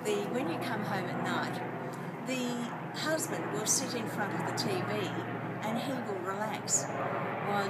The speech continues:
you're walking around and doing things. Now, when you say to him, "What are you thinking?" he will say to you, "Nothing." And you go, "How can you think of nothing? You can't possibly think of nothing." And that's because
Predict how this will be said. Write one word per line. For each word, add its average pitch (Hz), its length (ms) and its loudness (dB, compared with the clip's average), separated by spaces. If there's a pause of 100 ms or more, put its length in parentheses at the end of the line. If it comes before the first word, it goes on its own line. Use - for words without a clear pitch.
(100)
you're 226 1080 2
walking 233 300 4
around 208 320 2
and 190 180 2
doing 240 280 4
things. - 460 0 (600)
Now, 233 160 4
when 415 160 4
you 403 100 4
say 254 380 6
to 262 160 0
him, - 260 0 (200)
"What 226 120 4
are - 140 2
you - 60 4
thinking?" - 1040 2
he 302 220 4
will - 200 0
say - 340 2
to 190 100 -2
you, 202 140 -2 (260)
"Nothing." - 420 -2 (960)
And 247 100 0
you 269 60 0
go, 262 80 -2
"How 269 240 2
can - 200 2
you 466 100 4
think - 260 0
of - 80 0
nothing? 403 500 2
You 294 100 -4
can't 427 340 -2
possibly 359 380 -2
think 196 220 -4
of 170 140 -6
nothing." 143 320 -8 (560)
And 226 160 0
that's 339 200 0
because 208 680 -4